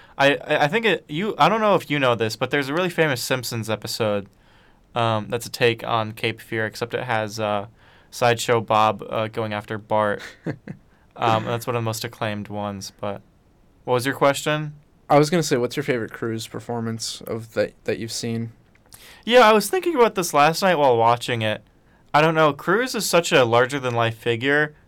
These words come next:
Speaker 1: A lot of times, um, this is probably unfair to him, but a, a lot of times, especially in, you know, Top Gun, um, Mission Impossible, a lot of these huge budget, uh, action movies that he's done, he's sort of more of a conduit,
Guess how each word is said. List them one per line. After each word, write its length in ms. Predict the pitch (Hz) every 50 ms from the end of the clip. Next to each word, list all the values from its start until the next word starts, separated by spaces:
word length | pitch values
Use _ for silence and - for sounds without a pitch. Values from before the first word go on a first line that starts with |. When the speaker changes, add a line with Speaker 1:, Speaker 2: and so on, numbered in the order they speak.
| _ _ _ _ -
Speaker 1:
A 180 | 131 127 123
lot 220 | 120 120 117 120 127
of 60 | 131
times, 540 | 127 - 135 131 131 127 123 120 117 113 - - _ -
um, 460 | 131 120 117 117 117 113 113 110 - -
this 160 | 170 180 -
is 80 | 247 214
probably 300 | - 226 208 175 135 -
unfair 500 | - 135 131 120 113 - 123 120 117 117
to 80 | 110 107
him, 320 | 110 104 104 107 104 101 110 - _ _ - - - _ _
but 180 | 131 135 135
a, 260 | 139 143 143 - 143
a 20 | 139
lot 220 | 131 135 147 165 180
of 40 |
times, 320 | 175 - 165 160 160 147 143
especially 480 | 123 - - 131 123 - - 127 120
in, 120 | 117 113 113
you 100 | 113 110
know, 140 | 107 104 101
Top 380 | 104 - - 120 117 117 -
Gun, 420 | - 120 113 110 110 107 107 110 - _ _ _ _ - _ _ _ _ _
um, 200 | - 113 110 107
Mission 260 | 113 123 117 - 127 120
Impossible, 640 | 117 113 117 117 110 107 107 110 - - 117 110
a 60 | 110 -
lot 140 | 120 120 117
of 100 | 117 110
these 200 | 113 113 110 -
huge 300 | - - 120 120 110 113
budget, 480 | 113 117 110 107 98 104 107 107 - - _ _ _ _ _ _ _ _ _ -
uh, 400 | - 113 113 110 110 107 107 - - -
action 320 | 131 127 127 117 - 123 123
movies 200 | 117 120 117 113
that 100 | 120 120
he's 140 | 123 117
done, 240 | 110 131 127 127 123
he's 160 | 123 120 113
sort 160 | - - 127 120
of 80 | 110
more 160 | 117 117 113
of 60 | 107 101
a 40 | 101
conduit, 640 | - - - 113 110 110 107 110 110 110 110 - -